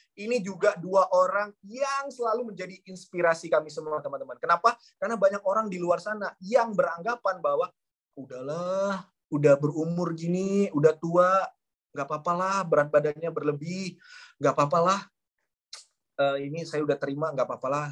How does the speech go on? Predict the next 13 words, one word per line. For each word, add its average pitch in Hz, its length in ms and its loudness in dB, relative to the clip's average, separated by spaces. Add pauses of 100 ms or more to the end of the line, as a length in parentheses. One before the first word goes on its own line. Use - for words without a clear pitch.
(200)
masih 123 400 -4
mu-, 123 160 -4
eh, 123 240 4 (320)
buat - 240 6
ini 160 80 2
buat 151 240 4
yang 147 160 2
muda-muda 143 480 2
aja." 135 320 -6
Guys, 180 560 2 (480)
berat 202 560 -2
badan 175 640 -4
ideal 135 640 -4